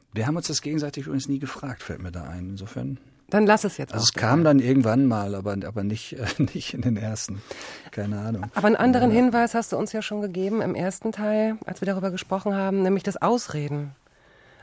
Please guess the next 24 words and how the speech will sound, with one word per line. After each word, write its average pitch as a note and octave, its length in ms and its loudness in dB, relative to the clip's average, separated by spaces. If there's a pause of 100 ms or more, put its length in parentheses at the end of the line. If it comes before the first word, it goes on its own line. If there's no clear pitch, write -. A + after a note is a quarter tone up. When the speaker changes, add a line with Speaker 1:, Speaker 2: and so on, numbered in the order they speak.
Speaker 2:
Auch - 140 0
das G#3+ 240 6
ist G#3+ 160 -4
ja, F3+ 480 2
äh, E3+ 580 -2 (140)
Punkt E3+ 240 -4
zwei. F#3 420 -4 (800)
Ist - 160 -10
auch E3+ 140 0
so F#3+ 80 -2
ein F3 80 0
Klassiker, G3 400 -2
jeder E3+ 280 -2
weiß D#3 220 -4
das G3+ 160 -8
eigentlich. G#3 760 -8
Und D#3 140 -10
wie F3 80 -6
viele E3+ 280 -4
Witze F3 260 -4
drehen E3 300 0
sich E3+ 120 -4
darum, E3 360 -2
dass D#3+ 260 -4